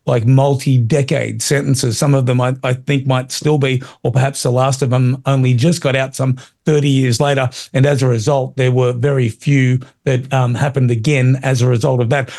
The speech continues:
So I, I would like to think that a precedent will be set and that these offenders will be taken care of appropriately and horrifically from their perspective, um, so that this doesn't happen again. But yeah, one thing, yeah, you're right. I did buy my son the MetaQuest three, uh, headset. He plays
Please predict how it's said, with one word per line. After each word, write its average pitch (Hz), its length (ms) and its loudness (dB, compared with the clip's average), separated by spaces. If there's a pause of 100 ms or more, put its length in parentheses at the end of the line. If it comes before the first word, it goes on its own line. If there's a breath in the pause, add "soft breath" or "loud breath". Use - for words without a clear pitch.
So 160 160 0
I, 185 100 0
I 180 120 -2
would 175 140 0
like 123 180 -4
to 127 100 -4
think 135 220 0
that 135 100 0
a 113 60 -2
precedent 156 480 -2
will 131 120 0
be 117 140 2
set 147 300 -2 (300 loud breath)
and 131 220 4
that 120 160 0
these 127 300 0
offenders 156 760 0
will 135 100 0
be 123 120 0
taken 131 320 0
care 135 240 0
of 127 140 0
appropriately 143 720 0 (240 loud breath)
and 151 200 2
horrifically 156 840 0
from 139 180 0
their 151 140 2
perspective, 143 600 -2 (280 loud breath)
um, 135 380 2
so 139 160 0
that 127 180 0
this 135 140 0
doesn't 127 280 0
happen 123 200 -2
again. 123 220 0
But 127 140 -2
yeah, 143 200 -2 (200 loud breath)
one 185 200 2
thing, 160 320 2
yeah, 170 100 0
you're 147 140 2
right. 156 260 0
I 147 60 -2
did 139 220 0
buy 139 220 0
my 131 160 0
son 139 220 -2
the 131 60 0
MetaQuest 135 680 -2 (180)
three, 139 420 2 (300 loud breath)
uh, 120 160 0
headset. 175 580 -2
He 139 140 0
plays 135 500 0